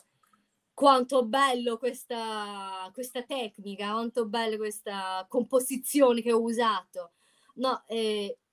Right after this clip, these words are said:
la storia, il, l'idea, quello che vogliamo, mm, mostrare ai nostri lettori, in nascosto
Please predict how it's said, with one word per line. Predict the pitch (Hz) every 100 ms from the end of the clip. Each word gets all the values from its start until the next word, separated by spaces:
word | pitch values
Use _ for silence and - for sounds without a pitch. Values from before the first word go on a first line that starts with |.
| _ _ _ 269
la | 262
storia, | 262 220 165 160 180 190
il, | 202 202 190 190 226
l'idea, | 220 233 196 170 170
quello | - 196 190
che | 202
vogliamo, | 180 190 202 185 170 170 175 175 180 _ _ _ _ -
mm, | 190 180 175 170 170 170 165 165 165 156
mostrare | 220 233 - 294 247 214
ai | 202 202
nostri | 208 202 - 202 196
lettori, | 196 196 190 170 160 170 208 285 311 _ _ _ _ -
in | 294
nascosto | 330 302 - - 269 247 240 - 254 247 254 262